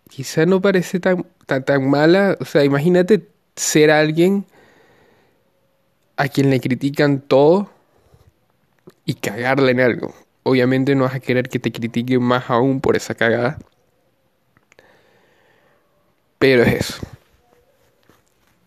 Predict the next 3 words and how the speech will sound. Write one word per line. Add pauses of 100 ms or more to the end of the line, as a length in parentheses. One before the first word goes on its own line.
(920)
En
fin, (840)
eh,